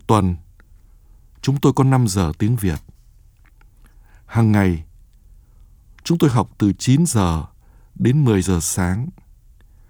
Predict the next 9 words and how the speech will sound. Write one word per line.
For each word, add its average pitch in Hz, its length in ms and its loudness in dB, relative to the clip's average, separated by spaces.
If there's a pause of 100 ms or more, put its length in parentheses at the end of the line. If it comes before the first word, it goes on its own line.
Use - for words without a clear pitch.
(520)
Trước - 180 2
giờ 107 120 2
học, 85 240 -4 (760)
tôi 147 160 2
thường 104 360 0
đến 117 180 2
sớm 131 260 0
mấy 131 180 2
phút, - 280 -4